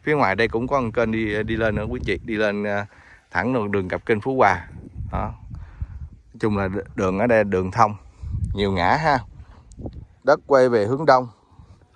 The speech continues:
tránh đông, view kênh. Đó, giá bán, à, cho thửa đất của mình là bốn trăm chín mươi triệu. Từ thành phố Hồ Chí Minh, quý anh chị về đây tầm khoảng một giờ rưỡi đến hai giờ xe là quý anh chị tới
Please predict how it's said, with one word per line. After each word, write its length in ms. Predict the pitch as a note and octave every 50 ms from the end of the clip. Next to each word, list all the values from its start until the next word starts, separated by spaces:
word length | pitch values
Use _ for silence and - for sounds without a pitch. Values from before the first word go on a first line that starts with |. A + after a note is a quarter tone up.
| _ _ _ _ - _ -
tránh 200 | - A#2+ C#3+ D#3+
đông, 180 | C#3+ C3 B2 G#2+ - -
view 160 | - B2 B2
kênh. 260 | - - C3 B2+ B2 G#2+ G2 - - _ _ _ _ _ _ _ - - - _ _ _ _ _ -
Đó, 180 | F2+ F#2+ A2 A#2+
giá 280 | B2+ B2 C#3 D3 D3+
bán, 320 | C#3+ C3 B2 C3 C#3+ E3+ F3
à, 220 | C#3+ A2+ A2+ G#2+ G#2+ - - - -
cho 400 | C3 A#2+ A#2 A#2+ A#2 A#2 A#2 A2+ G#2
thửa 120 | G2+ G2 A2
đất 180 | B2 C3+ -
của 120 | - A#2+ A#2
mình 240 | A#2+ A2 F#2+ F2+ F2 - _ _ _ -
là 360 | G2+ G2+ G#2 G#2 F#2+ E2+ D#2+
bốn 300 | F2+ A2 A#2+ D3+ E3+ E3+
trăm 280 | - C#3+ B2+ A#2+ A2+
chín 220 | A2 - C3+ D3 E3+
mươi 120 | C#3+ B2 A2+
triệu. 260 | G2+ F#2+ G2+ G2+ - - _ _ - - - - - _ _ -
Từ 220 | - A2 A2+ A2+ G#2
thành 220 | A#2 A2+ A2 A2
phố 140 | G#2+ C#3+ D#3+
Hồ 180 | F3 B2+ A2 G#2+
Chí 160 | A#2 C#3 C#3+
Minh, 220 | D#3 D3 C3+ B2+ - - -
quý 140 | D3 D3+
anh 80 | D3+ C3
chị 140 | A2+ G#2 G#2
về 180 | G#2 G#2 F#2+
đây 140 | F#2+ A2+ A2+
tầm 200 | G#2+ G2 G2 G2
khoảng 240 | F#2 F#2+ F#2+ A2+ B2+
một 180 | G#2+ F#2+ G2 G2
giờ 120 | F#2+ F#2 F#2 F2
rưỡi 140 | F2 G2 A#2
đến 180 | C3 C3+ D#3
hai 200 | D3 C#3+ A#2+ A2
giờ 140 | G#2+ F#2+ E2+
xe 260 | F2 - A#2 A2+ G#2+ - _ _ _ - - - - - -
là 120 | G2 G2
quý 160 | F#2+ G2+ C3 C3
anh 40 |
chị 140 | - - F#2
tới 220 | F2 - B2+ C3